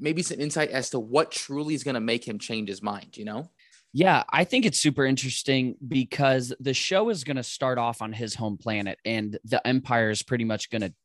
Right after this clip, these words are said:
Speaker 2: decimate, uh, Cassian's home. So you can already tell what that's going to do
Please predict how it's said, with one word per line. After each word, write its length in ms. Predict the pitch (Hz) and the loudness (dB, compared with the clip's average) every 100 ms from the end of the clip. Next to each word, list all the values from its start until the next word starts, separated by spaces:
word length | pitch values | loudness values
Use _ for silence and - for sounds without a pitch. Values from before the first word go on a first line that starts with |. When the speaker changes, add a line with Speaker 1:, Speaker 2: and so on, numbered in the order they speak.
| _ 117 107 | _ -14 0
Speaker 2:
decimate, 720 | 127 117 - 110 98 92 - _ - - - - | 2 2 2 0 -2 -6 -10 _ -20 -20 -20 -6
uh, 380 | 90 90 67 107 107 _ _ | -2 0 0 -4 -10 _ _
Cassian's 640 | - 117 107 117 110 104 98 | -2 0 0 0 0 0 0
home. 440 | - 160 98 95 - - - | 4 4 4 -2 -14 -20 -18
So 440 | - 139 120 113 - _ _ _ - | -4 2 2 2 -4 _ _ _ -8
you 200 | 135 139 | -4 0
can 140 | 151 | 0
already 520 | - 165 170 160 127 | 4 4 4 2 2
tell 400 | 113 - 127 113 | -2 0 2 2
what 180 | 110 110 | -2 -4
that's 280 | 117 113 - | -4 -6 -6
going 300 | 120 113 110 | -6 -4 -4
to 80 | 104 | -6
do 440 | 101 113 110 110 | -2 0 0 -2